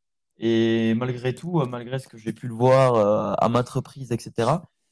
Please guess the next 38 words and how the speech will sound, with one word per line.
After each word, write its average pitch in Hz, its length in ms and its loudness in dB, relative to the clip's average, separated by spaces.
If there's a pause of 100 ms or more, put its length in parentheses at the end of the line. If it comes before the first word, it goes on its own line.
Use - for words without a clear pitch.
(200)
euh, 101 600 -6
eh 101 80 -12
bien, 104 200 -12
finalement, 131 560 -10
euh, 104 80 -10
le 104 80 -14
morceau, 101 300 -20
je 131 60 -20
l'écoute - 260 -20
encore 143 320 -12
et 131 40 -16
je 110 60 -20
l'apprécie - 380 -16 (100)
toujours 123 240 -12
autant, 143 220 -8
quoi. 107 140 -12
Donc, 98 260 -16
euh, 98 80 -8 (840)
donc 104 140 -20
j'en 104 100 -12
suis, 110 340 -10
euh, 98 280 -8 (380)
c'est - 180 -20
bien 110 100 0
la 110 80 2
preuve 131 220 -14
que, - 80 -20
tu 110 100 -20
vois, 120 80 -20
ce - 120 -20
morceau, 120 400 -8
euh, 101 160 -6 (720)
est 95 80 -20
quand 110 140 -2
même 107 240 -2 (1000)
au-delà, 135 760 2
euh, 110 280 0
de, 107 400 -10